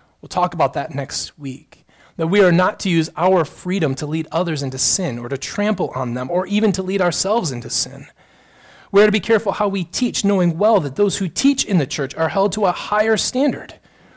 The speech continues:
There are a great many teachers who lead people astray, whether they have the best intentions or no, and they will be judged for it. One of these is the prosperity gospel. Prosperity gospel is an incredibly wicked,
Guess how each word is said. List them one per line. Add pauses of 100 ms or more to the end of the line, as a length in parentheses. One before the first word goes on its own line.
(160)
There
are
a
great
many
teachers
who
lead
people
astray,
whether
they
have
the
best
intentions
or
no, (500)
and
they
will
be
judged
for
it. (1120)
One
of
these
is
the
prosperity
gospel. (1160)
Prosperity
gospel
is
an
incredibly
wicked,